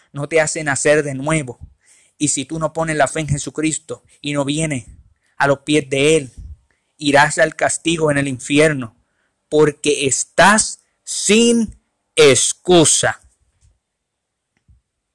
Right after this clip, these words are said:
Gracias por haber escuchado una edición más de Somos la Reforma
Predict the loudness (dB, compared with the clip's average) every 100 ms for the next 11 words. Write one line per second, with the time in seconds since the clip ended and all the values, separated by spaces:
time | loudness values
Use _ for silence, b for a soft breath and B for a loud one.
0 | -20 -20 -20 _ _ _ _ _ _ _
1 | -2 2 2 2 4 4 4 2 -4 0
2 | 2 2 0 -2 -2 -4 -4 -2 -2 -2
3 | -4 -2 -2 -4 -6 -4 -2 -2 -2 0
4 | 0 0 -2